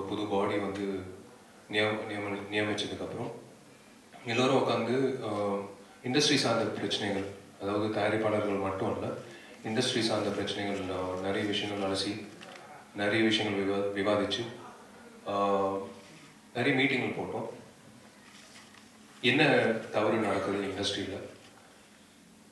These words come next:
என்ன குறைகள் இருக்கு, எப்படி இதெல்லாம் தீர்க்கலாம்?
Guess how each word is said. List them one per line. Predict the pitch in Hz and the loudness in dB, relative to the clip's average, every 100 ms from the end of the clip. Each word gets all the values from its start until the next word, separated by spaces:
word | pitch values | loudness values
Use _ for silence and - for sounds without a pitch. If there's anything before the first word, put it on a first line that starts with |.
| - | -12
என்ன | - 120 | -4 0
குறைகள் | 117 107 110 110 101 | 2 4 4 4 2
இருக்கு, | 95 92 107 - - - - - - - - - - - | 0 -4 -8 -10 -14 -20 -20 -20 -20 -20 -20 -20 -12 -2
எப்படி | 113 139 | 2 4
இதெல்லாம் | 123 113 113 110 | 4 4 2 2
தீர்க்கலாம்? | 107 107 95 98 | 2 0 -2 -4